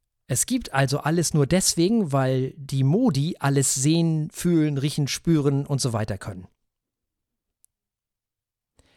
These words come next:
Wenn das nicht mehr der Fall ist, dann gibt es alles nicht mehr.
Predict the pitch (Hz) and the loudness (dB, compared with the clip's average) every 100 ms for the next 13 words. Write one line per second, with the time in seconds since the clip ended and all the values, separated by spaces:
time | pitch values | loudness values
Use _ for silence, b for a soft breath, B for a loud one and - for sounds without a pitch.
0 | _ _ _ 131 147 147 139 - 247 - | _ _ _ -2 2 2 2 2 2 2
1 | 254 147 107 107 117 180 - - 170 185 | 0 0 -2 -2 0 0 -2 0 0 -2
2 | - 98 - 92 - 104 - - | -4 -8 -8 -10 -10 -12 -18 -20